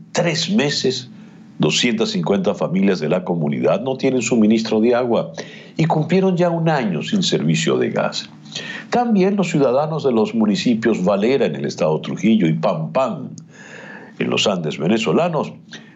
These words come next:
denunciaron que desde abril, mayo y junio del dos mil veinte sobreviven usando leña, pues no cuentan con el servicio de gas.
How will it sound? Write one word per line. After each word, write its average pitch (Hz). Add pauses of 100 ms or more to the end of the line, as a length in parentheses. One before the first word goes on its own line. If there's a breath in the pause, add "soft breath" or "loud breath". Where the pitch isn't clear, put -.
(120)
denunciaron 180
que 165
desde 143
abril, 131
mayo 139
y 113
junio 143
del 113
dos 98
mil 143
veinte 165
sobreviven 147
usando 92
leña, 87 (640 loud breath)
pues -
no 175
cuentan 156
con -
el -
servicio -
de 92
gas. 143